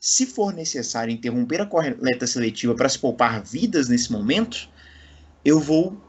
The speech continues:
assinar embaixo o que você tá falando aí, visto a sua explicação, que de fato é a nossa melhor opção,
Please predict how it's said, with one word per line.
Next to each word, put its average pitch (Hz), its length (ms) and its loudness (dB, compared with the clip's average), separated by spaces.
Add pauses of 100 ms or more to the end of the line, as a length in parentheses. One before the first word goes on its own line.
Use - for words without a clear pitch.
(120)
assinar 151 500 2
embaixo 143 420 2
o - 20 -10
que - 60 -12
você 143 80 -6
tá 123 100 -2
falando 117 300 -4
aí, 131 400 -2
visto 113 640 -2
a 110 100 -4
sua 120 140 -4
explicação, 127 580 -2
que 170 140 -6
de 185 120 -6
fato 135 420 -2 (200)
é 160 160 6
a 208 60 4
nossa 170 320 0
melhor 160 240 2
opção, 135 500 -2